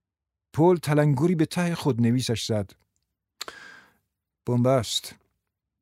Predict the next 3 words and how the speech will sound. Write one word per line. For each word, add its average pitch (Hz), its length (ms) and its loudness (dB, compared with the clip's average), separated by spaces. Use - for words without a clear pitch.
"شون؟" 233 520 0
"مورد 123 280 0
دشواریه. 139 880 0